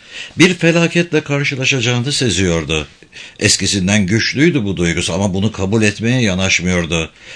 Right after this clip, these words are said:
Oysa bir yıl önce bu durumda yenilgiyi kabul ederdi. Oysa şimdi bu tür bir şeye razı olamazdı. Yine de kahrolası çocuk onun başına bir bela getirmeye hazırlanıyordu.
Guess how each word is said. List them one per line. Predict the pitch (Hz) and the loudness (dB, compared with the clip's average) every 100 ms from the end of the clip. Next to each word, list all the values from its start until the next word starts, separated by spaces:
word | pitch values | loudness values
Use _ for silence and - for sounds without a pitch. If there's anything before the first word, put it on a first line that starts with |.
| - | -6
Oysa | - 151 175 180 | 4 4 6 4
bir | 156 185 | 4 4
yıl | 165 156 | 2 2
önce | 151 139 151 | 2 2 2
bu | 147 | 0
durumda | 143 147 143 151 | 0 0 2 2
yenilgiyi | 131 135 139 123 127 131 | 2 2 0 0 0 0
kabul | - 90 104 101 | 0 0 2 2
ederdi. | 82 85 82 78 80 78 - - - - | 2 2 0 0 -2 -4 -14 -20 -20 0
Oysa | 143 175 180 | 4 4 4
şimdi | 175 185 170 165 | 4 4 4 2
bu | 147 | 2
tür | 175 160 147 | 2 0 0
bir | 139 135 | 0 0
şeye | - 135 123 | 0 0 2
razı | 110 117 92 | 2 2 2
olamazdı. | 107 82 80 98 82 80 73 76 73 - - - | 0 0 0 2 0 0 -2 -4 -4 -10 -20 -2
Yine | 180 202 165 | 2 4 4
de | - | 2
kahrolası | 156 160 127 80 82 85 | 2 0 0 -2 -2 -4
çocuk | 87 80 80 95 | -4 -4 -4 -2
onun | 123 156 143 | 0 2 2
başına | 143 143 143 120 | 0 0 0 0
bir | 135 92 | 0 0
bela | 127 131 135 | 2 2 0
getirmeye | 104 107 - 104 95 101 | 0 -2 0 0 2 2
hazırlanıyordu. | 107 95 95 90 90 90 87 82 85 | 2 0 0 0 2 2 0 0 -4